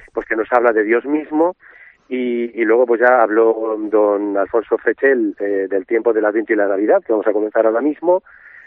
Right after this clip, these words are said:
Don Ángel García Rivilla nos, eh, nos habló de,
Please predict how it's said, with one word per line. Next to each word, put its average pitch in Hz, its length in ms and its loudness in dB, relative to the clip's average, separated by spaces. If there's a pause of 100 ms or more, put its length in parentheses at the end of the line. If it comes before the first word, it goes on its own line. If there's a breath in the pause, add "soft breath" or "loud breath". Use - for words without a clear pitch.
(300 loud breath)
Don 104 360 2
Ángel 117 240 0
García 110 240 0
Rivilla 110 640 0 (420 loud breath)
nos, 101 440 0
eh, 98 440 2
nos 101 200 -6
habló 117 380 4
de, 107 560 2